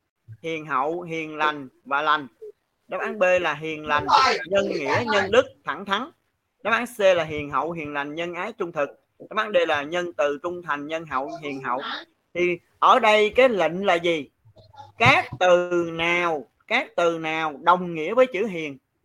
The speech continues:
Hiền ở đây. Thì rõ ràng trong bốn đáp án này, rõ ràng đáp án A, hiền hòa, hiền hậu, lành và hiền lành, nó mới đồng nghĩa với hiền. Còn đáp án B con nhìn nè, nó chọt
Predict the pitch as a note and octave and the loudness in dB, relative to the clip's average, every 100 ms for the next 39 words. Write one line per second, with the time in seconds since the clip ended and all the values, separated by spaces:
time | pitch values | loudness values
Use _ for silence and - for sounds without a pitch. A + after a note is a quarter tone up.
0 | _ E3 F3 D#3+ F3 F#3+ F3 E3+ _ _ | _ -6 -4 -2 -4 -2 -4 -8 _ _
1 | _ - F3+ E3+ B3 A3+ F#3+ G#3+ A3 C#4 | _ -6 0 4 4 4 0 0 4 6
2 | C4+ C4 D4 G3+ E3+ A#3+ G3+ G#3+ C4 C#4+ | 6 2 0 0 2 2 2 0 0 0
3 | - A3 A3+ A#3+ - _ _ _ _ - | -2 -2 0 -2 -6 _ _ _ _ -6
4 | F3+ G3 F#3 F3 F3+ F#3 E3 D#3+ F#3 F3+ | -2 -2 -2 -4 -2 -2 -4 -6 -6 -6
5 | D#3+ D3+ G3 F3 E3+ E3+ E3+ E3 E3 E3 | -4 -4 -2 -2 -4 -4 -4 -4 -6 -6
6 | D#3+ - _ _ F#3+ C#4 D4 F#3+ D3+ C#3+ | -6 -10 _ _ -6 -2 0 2 0 -2
7 | F#3 A#3 E3 C#3 _ _ _ _ - F3+ | -6 -6 -6 -10 _ _ _ _ -2 2
8 | A#3+ C4+ C#4+ A3 G#3+ G#3 F3 F3 D#3+ - | 2 0 0 0 2 -2 -4 -4 -6 -10
9 | _ _ C#4+ D4 - | _ _ -4 0 -2